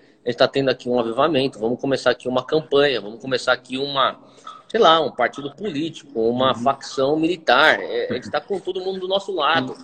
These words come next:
Speaker 2: N
Speaker 1: Uma,
Speaker 2: coisas.
Speaker 1: uma oportunidade, uma oportunidade. Mas
Speaker 2: Uhum.
Speaker 1: Jesus é guiado por propósito. Ele consegue interromper o ápice de um avivamento pra correr atrás do propósito dele. A palavra fala que todos estavam sendo curados. E ele consegue parar tudo e falar, não,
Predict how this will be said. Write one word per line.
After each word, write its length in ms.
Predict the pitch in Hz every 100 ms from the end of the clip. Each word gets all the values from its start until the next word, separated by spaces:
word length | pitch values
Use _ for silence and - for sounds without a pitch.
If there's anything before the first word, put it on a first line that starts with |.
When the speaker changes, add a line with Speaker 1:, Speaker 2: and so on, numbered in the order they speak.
| -
Speaker 2:
N 160 | 120 123
Speaker 1:
Uma, 20 |
Speaker 2:
coisas. 380 | 113 120 220 139
Speaker 1:
uma 180 | 151 190
oportunidade, 920 | 220 208 180 180 156 117 98 90 - 107
uma 120 | 151
oportunidade. 720 | 151 151 131 123 101 73 - _ _ _ _ -
Mas 220 | 143 156
Speaker 2:
Uhum. 40 | 147
Speaker 1:
Jesus 280 | 135 156
é 80 | 156
guiado 300 | 131 139 139
por 160 | 135 135
propósito. 760 | 143 151 - 123 117 - - -
Ele 200 | 127 139
consegue 480 | - 135 - 139 143
interromper 1080 | 139 131 131 123 - 156 143 104 - - - -
o 180 | 120 110
ápice 460 | 135 165 - 175
de 100 | 143
um 80 | 143
avivamento 680 | 139 143 147 127 107 - - _ _ _
pra 120 | 135 135
correr 200 | 139 135
atrás 240 | - 123
do 80 | 123
propósito 540 | 131 - 117 113 135
dele. 320 | 139 117 104 - - - _
A 20 |
palavra 280 | 113 123 123
fala 140 | 139
que 100 | 139 135 -
todos 260 | 165 185 -
estavam 180 | 143 123
sendo 220 | 127 117
curados. 480 | 117 104 82 - 101
E 80 |
ele 120 | 131 139
consegue 360 | 143 135 120
parar 360 | - 113 110 -
tudo 400 | - 180 165 185 - - _ -
e 40 |
falar, 260 | - 120 110
não, 260 | 131 110